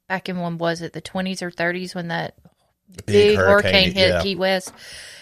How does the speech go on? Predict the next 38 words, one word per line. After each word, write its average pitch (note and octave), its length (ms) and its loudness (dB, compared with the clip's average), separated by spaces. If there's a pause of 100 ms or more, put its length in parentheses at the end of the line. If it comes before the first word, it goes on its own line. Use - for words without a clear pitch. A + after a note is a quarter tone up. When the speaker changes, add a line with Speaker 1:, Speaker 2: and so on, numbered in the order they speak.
(420)
Speaker 1:
They G3 340 2
said G#3 240 0
the F#3 100 4
locals F3+ 460 0
knew G3 160 -2
'cause F3+ 160 -8
they E3+ 180 0
would, E3+ 280 -6
there's E3+ 320 -2
certain F3 380 0
things F3 640 -2
that E3+ 140 -2
happen. B3 540 -4
So B3 240 -2
there B3+ 160 0
was C4 140 -8
probably E4+ 440 2
some B3 380 -4
knowledge F3 680 -4
there, D#3+ 380 -4
just G3+ 320 -4
not, F3 360 -2
definitely - 500 0
nowhere C3+ 280 -6
near - 200 -14
the - 140 -16
extent - 380 -12
where - 140 -12
we - 140 -12
have - 160 -10
it - 160 -14
now. - 240 -10 (220)
Speaker 2:
Yeah. - 180 -12 (460)
But A2 120 -4
life B2 320 -2
on A#2 100 2
a F#2+ 60 0
ship, - 500 -2